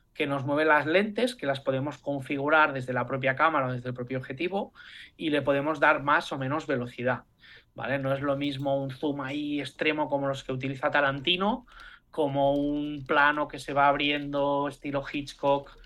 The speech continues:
que empezamos de un detalle y vemos una escena general, que es un plano completamente descriptivo, a lo que utiliza, em, eh, el, el, el, el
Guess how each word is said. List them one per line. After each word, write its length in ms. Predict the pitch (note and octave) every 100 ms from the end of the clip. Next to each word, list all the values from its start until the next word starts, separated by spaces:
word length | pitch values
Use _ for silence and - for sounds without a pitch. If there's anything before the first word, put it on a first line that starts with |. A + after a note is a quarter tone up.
| - _ -
que 60 | C#3
empezamos 460 | C#3 C3+ C#3+ C3+
de 100 | C#3+
un 80 | C#3
detalle 600 | C#3+ D3 C#3+ D3 D3 C#3+
y 80 | C#3+
vemos 320 | C#3+ C#3+ C#3
una 160 | D3 C#3
escena 320 | - C#3+ C3+
general, 600 | C#3+ C#3 C#3 C#3+ C#3 C3+ - - _
que 80 | -
es 100 | C3
un 140 | D#3 C#3+
plano 240 | D3+ D3
completamente 680 | D3 C#3 D3 C#3+ D3 C#3+ C#3+
descriptivo, 760 | C#3 - C#3 D3 E3+ F#3 A3 - - - -
a 580 | C#3+ C3+ C3 B2+ B2+ C#3+
lo 100 | C#3
que 100 | D3
utiliza, 1120 | C#3 C3+ C#3+ C3+ D3+ C#3+ C#3+ C#3+ C#3 C#3+ C#3 - _
em, 1400 | - D3+ D3 C#3+ D3 C#3+ C#3+ C#3+ C#3+ C#3+ C#3+ C#3 C#3 C#3+ C#3+ - - - -
eh, 460 | C3 B2 - -
el, 320 | B2+ C3+ C3+ C#3+
el, 400 | C#3+ C#3 C#3 C#3+
el, 380 | C#3 C3 C3
el 1000 | C#3 C3+ B2+ B2 B2+ C3 B2+ B2 A#2+ B2